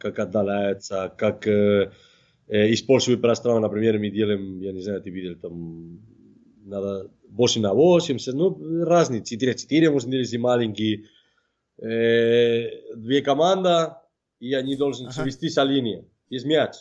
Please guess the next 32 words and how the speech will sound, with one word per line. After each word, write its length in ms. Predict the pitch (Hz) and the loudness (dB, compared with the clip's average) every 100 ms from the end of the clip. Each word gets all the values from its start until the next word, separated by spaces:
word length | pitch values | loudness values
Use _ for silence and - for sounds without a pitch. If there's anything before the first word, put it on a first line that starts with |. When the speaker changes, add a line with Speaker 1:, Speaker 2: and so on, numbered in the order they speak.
| _ _ _ | _ _ _
Speaker 1:
Ну, 100 | 147 | -4
они 160 | 151 139 | -2 -2
бежит 380 | 143 143 151 - | -4 -6 -8 -4
просто. 220 | 131 170 | 0 2
Speaker 2:
Забежать 400 | 180 190 220 180 | 2 2 2 2
за 100 | 175 | 2
линией, 380 | 151 131 110 107 | 2 -2 -8 -10
да. 220 | 120 113 | -6 -4
Я, 240 | 147 214 | 0 0
я 220 | 180 208 185 | 2 0 0
делаю 300 | 196 175 156 | 0 -2 -2
со 140 | 160 | -4
своими, 300 | 170 240 214 | -4 -2 -4
это 180 | 160 143 | -2 -2
вот 400 | 135 - _ - | -2 -8 _ -10
три 160 | 226 | -6
на 140 | 220 160 | -4 -2
три, 360 | 175 143 135 123 | 0 0 -4 -8
четыре 300 | - 190 143 | -6 -4 0
на 60 | 131 | -2
Speaker 1:
Я, 60 | |
Speaker 2:
четыре. 380 | 127 139 123 113 _ 120 | 0 -4 -4 -8 _ -4
Speaker 1:
э, 640 | 131 131 131 131 131 131 | 2 2 4 4 4 4
я 180 | 131 139 | 4 2
делаю 400 | 123 123 143 127 | 0 0 0 0
сейчас 240 | - 117 | -2 -4
шесть, 260 | - 196 165 | 2 2 2
восемь, 280 | 147 131 120 | -2 -4 -2
восемь, 500 | 147 180 165 156 139 | 2 2 2 0 -2
девять, 220 | 113 101 101 | -2 -2 2
девять 320 | 156 147 127 | 4 4 0
иногда. 600 | 127 120 127 117 104 | -2 2 2 2 -2